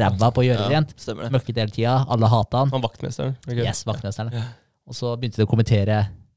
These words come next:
Speaker 1: én ting som han hadde gjort bra, og så ble det to ting som han gjorde bra, og så ble det bare bedre og bedre, og til slutt så alle digga han.
Speaker 3: Mm.
Speaker 1: Så ja, skryt av det du vil ha mer egentlig da.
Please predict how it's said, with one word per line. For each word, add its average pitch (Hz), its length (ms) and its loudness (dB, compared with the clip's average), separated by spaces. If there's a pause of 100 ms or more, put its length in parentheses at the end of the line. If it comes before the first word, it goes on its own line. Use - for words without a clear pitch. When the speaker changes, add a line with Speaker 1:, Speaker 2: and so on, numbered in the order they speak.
(180)
Speaker 1:
én 123 200 4
ting 113 280 -2
som - 160 -8
han 113 100 -2
hadde 110 60 -2
gjort 104 120 -2
bra, 127 200 0 (520)
og 117 60 -14
så 117 80 -2
ble 110 120 0
det 123 100 0
to 117 160 2
ting 104 160 0
som 107 160 -6
han 107 80 -2
gjorde 107 80 -2
bra, 120 160 0
og 117 80 -2
så - 20 -6
ble 110 100 -2
det 107 80 -2
bare 107 120 0
bedre 98 220 0
og 98 40 0
bedre, 98 200 -2
og 107 60 -4
til 113 100 -6
slutt - 180 -8
så 104 400 -2 (840)
alle 101 160 -4
digga 92 220 -4
han. 110 80 -10 (180)
Speaker 3:
Mm. 135 200 -6 (520)
Speaker 1:
Så 113 120 -2 (760)
ja, 135 160 -2 (220)
skryt 123 400 -2
av 123 80 -4
det 113 140 -2
du 110 80 -2
vil 104 180 -2
ha 101 220 -2
mer 85 260 -6
egentlig 101 220 -8
da. 131 60 -8